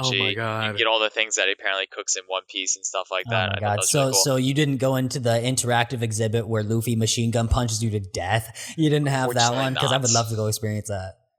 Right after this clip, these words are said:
Speaker 2: That's my
Speaker 1: Unfortunately not.
Speaker 2: Valhalla, is winding up in that One Piece theme park. Oh
Speaker 3: Yeah,
Speaker 2: my
Speaker 3: yeah, yeah.
Speaker 2: gosh.
Speaker 3: <laughs>
Speaker 2: But, but, but, but so otherwise, we hear about stores that sell, like, uh, endless amounts of hentai and booby mouse pads and figurines to death. Like, like, like, paint us a picture of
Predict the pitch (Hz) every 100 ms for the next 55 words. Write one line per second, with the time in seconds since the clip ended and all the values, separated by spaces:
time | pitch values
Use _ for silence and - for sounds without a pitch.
0 | _ 117 131 135 143 123 117 104 107 101
1 | 101 101 104 110 107 107 107 107 104 110
2 | 104 104 101 101 - 120 113 113 113 104
3 | 117 104 104 107 101 - 120 107 104 107
4 | 104 107 104 107 - 151 _ - 170 -
5 | 427 - 170 180 165 170 185 175 190 202
6 | 180 170 131 110 127 131 160 156 139 -
7 | 127 117 104 - 117 101 98 - - -
8 | - - - - 127 120 120 135 127 139
9 | - 147 147 135 113 104 104 107 107 117
10 | 113 131 131 135 139 - 117 98 92 -
11 | - 104 - 131 127 127 131 127 - 120
12 | 127 120 107 98 - - 131 127 139 135
13 | - 180 175 160 139 143 - 120 107 107